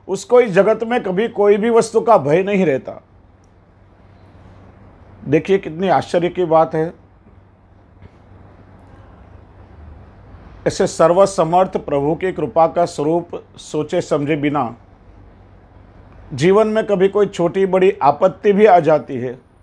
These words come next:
अरे, वह भी तो कृपा का स्वरूप है ना। हमने देखा कि प्रभु की कृपा कभी सुख के रूप में उतरती है, कभी दुख के रूप में भी बरसती है,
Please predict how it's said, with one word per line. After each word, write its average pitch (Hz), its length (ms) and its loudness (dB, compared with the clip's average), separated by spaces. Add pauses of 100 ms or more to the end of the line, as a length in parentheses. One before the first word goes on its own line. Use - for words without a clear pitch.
(220)
अरे, 226 80 2
वह 165 160 2
भी 170 140 0
तो 240 160 2
कृपा 208 340 2
का 226 140 4
स्वरूप 208 360 0
है 214 100 2
ना। 240 100 0
हमने 196 240 -2
देखा 185 340 0 (840)
कि 190 60 -4
प्रभु 175 340 0
की 208 120 -2
कृपा 202 320 2
कभी 196 460 0 (260)
सुख 196 360 -4
के 214 200 0
रूप 196 240 2
में 202 80 -2
उतरती 190 460 0
है, 185 120 2
कभी 175 400 0 (440)
दुख 185 260 0
के 208 120 0
रूप 175 200 0
में 180 80 -4
भी 175 80 -4
बरसती 151 460 -4
है, 127 120 -16